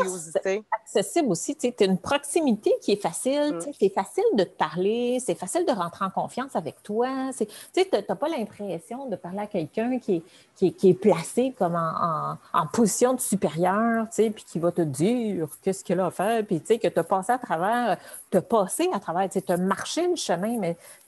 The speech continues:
Speaker 2: pas en position de supérieur, tu sais, t'es, moi, j'ai, j'ai, j'ai, j'ai pas l'impression, je, je le sais parce que t'es une de mes élèves et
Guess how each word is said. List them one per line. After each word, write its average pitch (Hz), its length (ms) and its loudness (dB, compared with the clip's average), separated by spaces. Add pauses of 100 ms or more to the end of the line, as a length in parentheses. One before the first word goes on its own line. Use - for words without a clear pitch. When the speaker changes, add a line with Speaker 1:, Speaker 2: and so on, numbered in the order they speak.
(120)
Speaker 2:
pas 311 220 2
en 240 60 2
position 220 460 -2
de 240 40 -8
supérieur, 185 600 -6 (100)
tu 214 80 0
sais, 220 80 0
t'es, 180 200 -2 (360)
moi, 269 80 4
j'ai, 208 260 2
j'ai, 180 340 2 (160)
j'ai, 170 320 -4 (540)
j'ai 165 120 -6
pas 220 100 -2
l'impression, 208 680 -6
je, 180 200 -8
je 156 140 -6
le 143 100 -4
sais 277 280 -6
parce - 160 -10
que 190 160 0
t'es 180 340 0
une 190 140 0
de 180 60 -2
mes 160 240 -4
élèves 214 480 -2
et 208 260 4